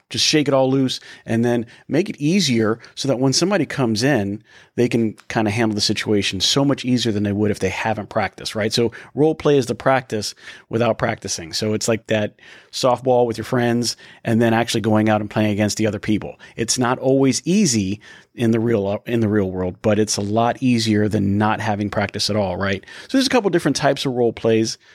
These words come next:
that I'm talking about. You know, you have the transactional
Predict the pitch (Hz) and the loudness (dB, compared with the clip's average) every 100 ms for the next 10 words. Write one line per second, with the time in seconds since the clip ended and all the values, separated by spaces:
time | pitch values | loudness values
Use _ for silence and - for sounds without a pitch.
0 | - - 123 113 117 110 110 104 101 - | -20 -8 -4 0 0 0 -2 -4 -4 -4
1 | _ _ _ 123 123 120 117 - 131 123 | _ _ _ -2 2 2 0 0 -2 0
2 | 127 127 127 - _ _ _ _ 120 - | 2 2 0 -6 _ _ _ _ -4 0
3 | 131 123 107 113 110 - 110 98 | 0 0 2 2 0 -2 -4 -6